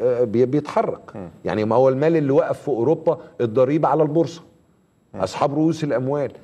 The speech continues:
Speaker 2: مم.
Speaker 1: آه، في أمريكا اللي قال لك ضريبة موحدة حتى لا يتهرب الناس من الضرايب، وبتجمع، آه، في مدرسة
Speaker 2: بس
Speaker 1: بتقول
Speaker 2: أكيد
Speaker 1: كده.
Speaker 2: في نواب مع حضرتك بيدعموك.
Speaker 1: أكيد في أعضاء زي ما حضرتك بتقول مساندين وأعضاء كثيرين، مش بس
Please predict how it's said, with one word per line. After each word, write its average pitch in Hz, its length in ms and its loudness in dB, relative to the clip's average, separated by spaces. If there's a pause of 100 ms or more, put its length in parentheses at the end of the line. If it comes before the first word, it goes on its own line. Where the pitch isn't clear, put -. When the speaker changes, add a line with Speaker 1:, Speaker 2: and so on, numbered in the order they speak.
(240)
Speaker 2:
مم. 113 80 0
Speaker 1:
آه، 123 220 2
في - 140 -2
أمريكا 127 460 0
اللي 139 160 2
قال 165 140 2
لك 165 100 2
ضريبة 156 420 2
موحدة 185 480 -2
حتى 226 360 -2
لا 226 200 4
يتهرب 208 520 0
الناس 196 280 -4
من 202 120 -4
الضرايب، 196 360 2
وبتجمع، 190 640 2
آه، 165 240 2
في 165 180 -8
مدرسة 147 380 0
Speaker 2:
بس 123 60 0
Speaker 1:
بتقول 123 220 -2
Speaker 2:
أكيد 143 120 -2
Speaker 1:
كده. 127 100 2
Speaker 2:
في 151 80 -2
نواب 117 520 -2
مع 104 80 -2
حضرتك 120 340 -8
بيدعموك. 101 680 -2
Speaker 1:
أكيد 208 340 -4
في - 220 -2
أعضاء 95 320 0
زي 117 140 0
ما 110 100 -4
حضرتك 110 220 -2
بتقول 120 340 -6
مساندين 98 640 -4
وأعضاء 78 380 0
كثيرين، 117 500 -4
مش 90 140 -4
بس 120 300 -2